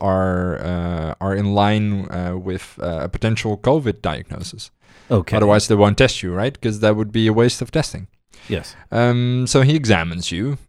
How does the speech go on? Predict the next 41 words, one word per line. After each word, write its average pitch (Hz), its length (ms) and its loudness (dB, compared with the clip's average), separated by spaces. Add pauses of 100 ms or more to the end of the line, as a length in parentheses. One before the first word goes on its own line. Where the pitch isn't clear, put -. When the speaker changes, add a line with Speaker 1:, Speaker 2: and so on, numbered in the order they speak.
(300)
Speaker 1:
and 104 200 -2
he 120 120 0
goes, 127 320 0
"Yeah, 202 220 0
yeah, 208 160 4
yeah. 190 200 4
You 170 140 4
have 123 140 2
a, 117 140 0
so 123 100 -4
you 110 80 0
have 98 140 -2
a 92 260 -2
throat 143 320 4
infection, 123 1200 0
you 95 80 -2
know, 87 440 -4 (360)
slight 120 320 0
lung 127 220 2
infection, 123 760 -2
low-grade 110 440 4
fever. 123 480 2
So 113 160 0
I'm 117 80 -2
gonna 147 200 4
test - 300 4
you." - 100 -10 (680)
So - 120 -4
he 175 40 2
tests - 320 0
you. 110 80 -2
So 110 140 -2
he, 104 120 -4 (400)
he 120 60 -8
takes 139 260 0
you 147 80 6
outside. 101 540 2 (680)
He - 120 -14
tests - 320 0
you 104 100 0
outside, 92 520 -4